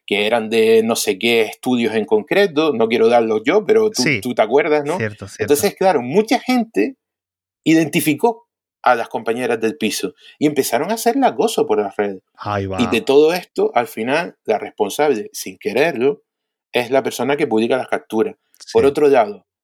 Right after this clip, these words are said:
Speaker 1: publicó las capturas sin tapar las fotos, los avatares de los, de los contactos. No podemos publicar la imagen de los demás en internet.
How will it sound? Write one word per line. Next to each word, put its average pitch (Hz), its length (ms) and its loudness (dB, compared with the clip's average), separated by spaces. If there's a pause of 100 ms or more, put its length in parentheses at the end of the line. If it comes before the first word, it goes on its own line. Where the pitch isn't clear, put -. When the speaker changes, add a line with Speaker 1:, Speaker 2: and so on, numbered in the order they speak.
(280)
Speaker 1:
publicó 135 280 2
las 160 140 -4
capturas 156 400 -6
sin 127 200 -6
tapar 139 440 2 (300)
las 113 260 -2
fotos, 147 360 2
los 104 140 -4
avatares 117 560 2
de 117 120 0
los, 104 440 -4
de 107 80 2
los 104 120 -2
contactos. - 600 -4 (580)
No - 200 -18
podemos 190 460 -2
publicar 107 380 0
la 107 120 2
imagen 107 340 -6
de 104 60 -6
los 104 140 -6
demás 107 320 -6
en 107 100 -6
internet. 110 520 -4